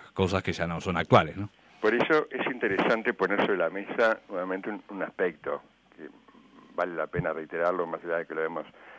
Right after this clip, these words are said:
Speaker 2: señalado en otras oportunidades, ¿no? La lamentable gestión de Raúl Sendic
Speaker 1: <laughs>
Speaker 2: no hizo otra cosa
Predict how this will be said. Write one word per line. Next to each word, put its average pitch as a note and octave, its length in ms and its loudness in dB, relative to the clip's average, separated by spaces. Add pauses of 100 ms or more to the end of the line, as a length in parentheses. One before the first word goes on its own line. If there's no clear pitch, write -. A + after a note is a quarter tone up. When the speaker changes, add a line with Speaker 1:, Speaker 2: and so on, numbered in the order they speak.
(260)
Speaker 2:
señalado E2+ 520 -2
en E2 120 -10
otras D#2 260 -8
oportunidades, C#2+ 720 -8
¿no? F#2+ 160 -10 (920)
La A2 120 4
lamentable B2+ 880 2
gestión F#2+ 520 -2
de D#2+ 100 -4
Raúl D#2+ 360 -4
Sendic D2 320 -14 (440)
Speaker 1:
<laughs> - 400 -4
Speaker 2:
no A2+ 200 4
hizo B2+ 460 4
otra A2+ 320 2
cosa G#2 540 0